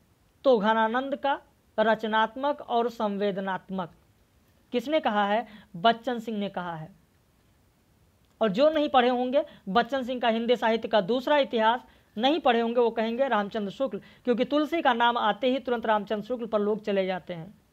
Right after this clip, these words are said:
घनानंद का मौन विरोध की प्रयुक्ति है। जो मौन मधि की पुकार रामचंद्र शुक्ल जी ने कहा है, उसी पर बच्चन सिंह ने कहा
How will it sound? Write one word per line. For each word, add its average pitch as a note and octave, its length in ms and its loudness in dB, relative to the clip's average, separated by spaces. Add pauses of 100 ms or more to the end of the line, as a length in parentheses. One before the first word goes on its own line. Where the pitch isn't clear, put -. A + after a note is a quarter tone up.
(1120)
घनानंद A#3+ 400 2
का G#3+ 160 6
मौन A3+ 440 2 (360)
विरोध C4 480 4
की C#4+ 180 -2
प्रयुक्ति A3 520 -2
है। F3 200 -10 (920)
जो A#3 120 4
मौन C4+ 320 6
मधि B3 220 4
की A3+ 140 -4
पुकार A#3 400 2
रामचंद्र G#3+ 400 0
शुक्ल B3 280 -8
जी G#3 140 -2
ने G3+ 100 -4
कहा G#3+ 320 -2
है, G3 240 -8 (600)
उसी C#4+ 260 0
पर G#3 240 -4 (340)
बच्चन A#3 340 0
सिंह A#3+ 180 -6
ने A3+ 100 -2
कहा G#3+ 320 -4